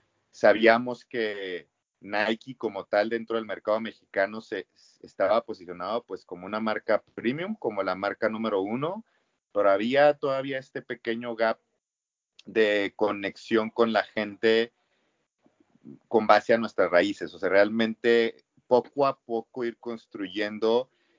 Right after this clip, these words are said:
ese, ese sentimiento de que la marca le hablaba al mexicano directamente, al tú por tú. Eh, también entender a lo que hablábamos un poco de,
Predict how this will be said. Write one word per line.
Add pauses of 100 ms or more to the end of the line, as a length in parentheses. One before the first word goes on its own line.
(120)
ese,
ese
sentimiento
de
que
la
marca
le
hablaba
al
mexicano
directamente,
al
tú
por
tú. (800)
Eh, (140)
también
entender (360)
a
lo
que
hablábamos
un
poco
de,